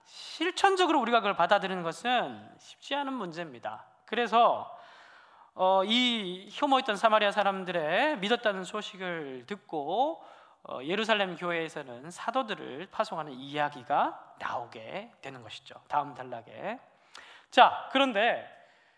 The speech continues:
우리가 분명히, 분명히 알고 있는 것은 바로 복음이라는 것이 바로 이러한 것들을 가져오는 능력이 있다는 것입니다. 여러분, 복음은 무엇입니까?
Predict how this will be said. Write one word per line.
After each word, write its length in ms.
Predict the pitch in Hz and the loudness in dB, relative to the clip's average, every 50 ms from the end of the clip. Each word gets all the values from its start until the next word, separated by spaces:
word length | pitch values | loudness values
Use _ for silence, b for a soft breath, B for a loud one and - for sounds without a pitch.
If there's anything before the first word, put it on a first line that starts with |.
| b b b - | b b b -4
우리가 220 | 220 269 302 330 | 2 4 4 4
분명히, 800 | 320 262 269 294 294 311 330 320 294 254 233 233 262 311 330 302 | 4 4 2 2 4 6 6 4 4 2 2 0 0 0 -2 -4
분명히 360 | - 208 208 220 240 247 247 | -6 -6 -4 -2 0 2 4
알고 380 | 226 - 180 196 214 214 254 254 | 4 4 4 2 2 0 0 0
있는 180 | 247 233 240 226 | 0 -2 -4 -4
것은 300 | 208 - - 240 220 175 | -4 -6 -6 -8 -6 -4
바로 420 | - 143 165 208 208 165 113 - - - | -2 -2 0 0 0 -2 -4 -6 -14 -16
복음이라는 1000 | - - 175 220 226 - - 294 311 320 320 311 302 294 285 277 269 277 277 269 | -6 -2 -2 -2 -2 -2 -2 -2 0 0 0 0 0 2 2 2 2 0 -2 -2
것이 640 | 262 254 240 - - - - 262 269 269 277 269 262 | -4 -4 -4 -6 -10 -8 -6 -4 -4 -4 -6 -8 -6
바로 500 | - 160 180 214 226 233 233 214 - - - - - | -6 -4 -2 0 -2 -2 -2 -6 -10 -14 -20 -18 -14
이러한 500 | 180 185 233 262 294 302 294 302 294 302 | -8 -6 -2 0 2 4 4 4 2 0
것들을 400 | 277 262 277 - 247 247 262 254 - | -2 -4 -4 -6 -6 -6 -6 -6 -6
가져오는 960 | - - - 175 - - 247 247 240 240 240 226 240 247 254 247 247 233 196 165 | -6 -8 -8 -8 -6 -6 -4 -2 -2 -2 -2 -4 -4 -6 -6 -6 -8 -10 -10 -6
능력이 480 | 180 233 262 277 277 285 269 240 262 | -4 -2 -2 0 0 0 0 0 -4
있다는 320 | 247 180 - 254 247 262 240 | -6 4 8 8 8 8 4
것입니다. 380 | 190 - - 123 - - - - _ _ _ _ _ _ _ _ - | 0 -4 -8 -12 -14 -18 -20 -20 _ _ _ _ _ _ _ _ -6
여러분, 180 | 214 233 208 - | -6 -6 -2 0
복음은 340 | 240 233 233 247 247 233 | 2 2 2 2 0 0
무엇입니까? 640 | 190 190 196 190 - 208 190 175 - 202 208 - | 0 -2 -4 -4 -6 -10 -10 -4 -2 -2 -2 -2